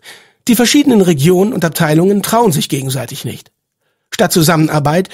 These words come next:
herrscht Konkurrenzdenken. Beim Hören der nächsten paar Folgen sollte das immer im Hinterkopf bleiben. In Deutschland gibt es Behörden wie das Bundeskriminalamt,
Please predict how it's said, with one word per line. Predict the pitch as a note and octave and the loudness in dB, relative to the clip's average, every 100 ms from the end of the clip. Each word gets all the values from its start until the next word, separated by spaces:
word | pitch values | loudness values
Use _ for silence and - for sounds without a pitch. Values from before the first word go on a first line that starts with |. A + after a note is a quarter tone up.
| - | -6
herrscht | E3+ D#3 - | -2 -2 -2
Konkurrenzdenken. | D#3 G3 E3+ A2 - G#2+ - - - _ _ _ _ _ - - - _ _ _ | -2 0 0 -2 -6 -10 -14 -20 -20 _ _ _ _ _ -20 -20 -20 _ _ _
Beim | A3+ A3 | 0 2
Hören | C#4 D#4 C4+ | 4 2 2
der | G#3 | 2
nächsten | G#3 G#3 - C#3+ | 2 0 -6 -4
paar | F#3+ | -4
Folgen | E3 F3+ D#3 E3 F#3 - - | -2 -2 -2 -2 -6 -8 -4
sollte | F#3+ F3+ | -2 0
das | E3+ - | -2 -2
immer | - G#3 F3 | 0 2 2
im | |
Hinterkopf | D#3+ G#3 D3+ D3+ D3+ - | 2 2 0 -6 -10 -12
bleiben. | - - - D3 _ _ _ _ _ - - - _ - | -12 -14 -14 -18 _ _ _ _ _ -20 -20 -20 _ 0
In | A#3+ | 2
Deutschland | B3+ C#4+ C4+ A#3+ G#3+ | 2 0 0 0 0
gibt | G#3+ | -2
es | F#3 | -2
Behörden | F#3 D3+ G3+ A3 F#3 D#3+ | 2 2 4 2 2 2
wie | |
das | D#3 - | 0 0
Bundeskriminalamt, | F#3+ E3 - D#3+ D3 F3+ F3 C3+ B2+ | 0 0 0 0 2 2 -2 -4 -8